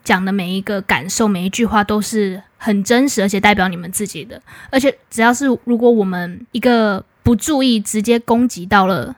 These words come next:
你的话，好像就是直接切-，切进内心的那个感觉嘛。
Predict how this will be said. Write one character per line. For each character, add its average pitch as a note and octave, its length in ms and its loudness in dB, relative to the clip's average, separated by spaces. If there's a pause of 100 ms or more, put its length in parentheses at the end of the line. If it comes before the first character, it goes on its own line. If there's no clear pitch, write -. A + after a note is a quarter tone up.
你 G#3+ 160 6
的 F#3+ 100 -8
话， G3 240 0
好 - 180 -6
像 B3 180 2
就 B3+ 120 2
是 B3+ 120 0 (460)
直 A3 240 2
接 A#3 460 2 (140)
切-， A3+ 440 0 (160)
切 - 320 4
进 A3+ 320 2
内 G#3 160 0
心 F#3+ 240 -4
的 F#3 80 -6
那 F3+ 100 -10
个 F3+ 100 -12
感 - 200 -12
觉 C3 180 -20
嘛。 D3+ 200 -20